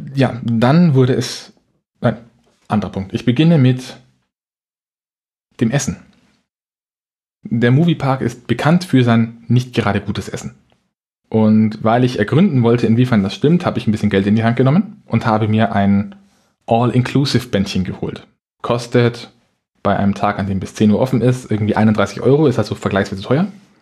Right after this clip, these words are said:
Und bei den Nicht-Franchise-Restaurants kann man dann einfach hin und kann sich was zum Essen holen. Entsprechend habe ich an diesem Tag auch ziemlich viel gegessen.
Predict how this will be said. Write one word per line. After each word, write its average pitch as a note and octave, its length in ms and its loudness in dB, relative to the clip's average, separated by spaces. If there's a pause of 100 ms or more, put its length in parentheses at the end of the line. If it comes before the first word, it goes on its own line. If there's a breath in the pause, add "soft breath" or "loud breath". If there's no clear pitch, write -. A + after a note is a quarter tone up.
(560 soft breath)
Und A#2 320 -2
bei G#2 240 0
den G#2+ 460 0
Nicht-Franchise-Restaurants A#2+ 1400 0 (540)
kann - 160 -2
man A#2 80 2
dann G#2 100 2
einfach G2+ 220 -2
hin C#3+ 140 2
und A#2+ 100 0
kann G#2 180 -2
sich G#2+ 80 -2
was G2 140 -6
zum G#2 100 -2
Essen G#2+ 220 0
holen. F#2 240 -8 (1160)
Entsprechend A2+ 440 -2
habe A2 100 0
ich A2 80 -4
an G#2+ 60 2
diesem A2 160 0
Tag D#3+ 140 -2
auch D#3+ 80 -4
ziemlich D#3+ 240 0
viel B2+ 100 2
gegessen. A#2 400 -2